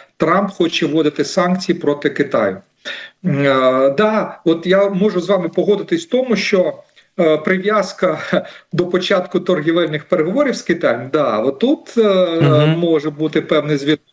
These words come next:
Speaker 1: Потенційно, е, Трамп, ну, він не сам буде вести переговори, буде вести його міністр фінансів Бесент, але тим не менш, е, він може здійснювати тиск на Китай, що, мовляв, давайте домовлятися, інакше, якщо не, не домовимось, ми будемо тиснути, зокрема, от на,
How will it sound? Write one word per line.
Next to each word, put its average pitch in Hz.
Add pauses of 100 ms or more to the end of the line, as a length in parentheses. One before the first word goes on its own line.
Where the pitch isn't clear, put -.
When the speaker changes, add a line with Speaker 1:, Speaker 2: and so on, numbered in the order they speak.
(560)
Speaker 1:
Потенційно, 214 (380)
е, 151
Трамп, 185
ну, 208
він 160
не 165
сам 254
буде 214
вести 185
переговори, 156
буде 151
вести 151
його 147
міністр 147
фінансів 143
Бесент, 214 (460)
але 180
тим 175
не 180
менш, 262 (140)
е, 165
він 233
може 240
здійснювати 185
тиск 165
на 156
Китай, 151
що, -
мовляв, 185
давайте 196
домовлятися, 180
інакше, 180 (200)
якщо 170
не, 170 (120)
не 185
домовимось, 214
ми 196
будемо 180
тиснути, 190
зокрема, 156
от 165
на, 147